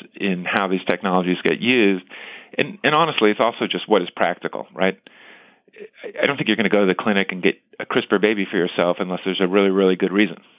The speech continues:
I don't think this J K guy in China has come up with a good reason, but even so, you know, I V F is a big pain. Um, the eggs have to be collected. It's like a whole month process of shots. It costs a lot of money. You know, it's a lot easier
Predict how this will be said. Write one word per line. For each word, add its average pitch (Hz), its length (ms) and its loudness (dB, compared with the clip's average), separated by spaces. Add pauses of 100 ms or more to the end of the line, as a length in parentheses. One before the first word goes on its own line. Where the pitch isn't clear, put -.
(600)
I - 100 0
don't 104 120 -4
think 104 120 -2
this 92 160 -2
J 95 200 0
K 104 240 2
guy 90 300 2
in 85 420 -8 (220)
China 107 340 -2
has 92 100 -8
come 113 160 -2
up 147 120 0
with 85 100 -2
a - 20 -4
good 80 160 -2
reason, 80 300 -4
but 95 260 0
even 117 300 -4
so, 90 180 0
you 85 100 -4
know, 85 100 0
I 101 160 0
V 104 120 2
F 123 180 2
is 82 120 -10
a 85 40 -8
big 95 380 0 (320)
pain. 117 540 -2
Um, 78 480 -6 (1000)
the 87 80 2
eggs 90 200 2
have 98 120 0
to - 80 -18
be 82 100 0
collected. 107 360 2
It's 98 100 -2
like 92 80 0
a 82 60 0
whole 92 140 2
month 90 200 0 (140)
process 90 360 -2
of - 80 -14
shots. 101 400 2
It - 60 -6
costs 78 240 -2
a 78 60 -2
lot 82 160 2
of 90 60 -4
money. 95 360 0 (400)
You 101 60 2
know, 78 240 -4
it's - 200 -12
a 104 40 4
lot 98 240 2
easier 90 420 2